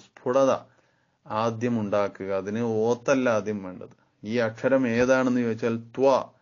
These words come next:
അല്ലെങ്കിൽ തോ, ഇതേതാ അക്ഷരം? ഐന്.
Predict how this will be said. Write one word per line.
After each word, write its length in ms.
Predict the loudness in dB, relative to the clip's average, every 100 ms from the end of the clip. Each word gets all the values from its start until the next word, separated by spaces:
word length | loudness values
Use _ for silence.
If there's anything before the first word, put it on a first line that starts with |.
| _ _ _ -8
അല്ലെങ്കിൽ 360 | -4 -4 -4 0
തോ, 220 | 6 6 4 -6 -14 _ _ _ 0
ഇതേതാ 320 | 2 4 4
അക്ഷരം? 540 | 0 -6 -8 -10 -20 _ _ _ _ _ _ _ _ _ -10
ഐന്. 400 | -6 -4 -6 -10